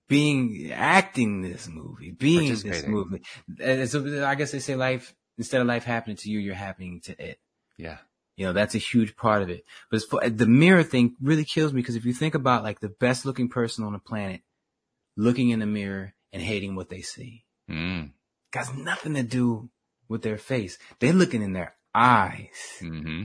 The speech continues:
Speaker 1: And there's something about looking into your eyes and making a statement. I'm telling you, just look into the mirror and say, "I love life." And you're going to see something you probably don't like.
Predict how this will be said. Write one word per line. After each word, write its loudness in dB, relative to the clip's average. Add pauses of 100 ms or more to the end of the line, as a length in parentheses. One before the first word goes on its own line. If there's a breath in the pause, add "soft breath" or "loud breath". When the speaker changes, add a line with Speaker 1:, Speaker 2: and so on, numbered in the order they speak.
(160)
Speaker 1:
And 4
there's 4
something 0
about -2
looking -6
into -8
your -2
eyes -6
and -10
making -6
a -8
statement. -6
I'm -12
telling 0
you, -12 (220 loud breath)
just -4
look 2
into 0
the 2
mirror 4
and 0
say, 0
"I 2
love 0
life." -4 (640)
And -2
you're 4
going 0
to -6
see -2
something -4
you -6
probably -4
don't -8
like. -16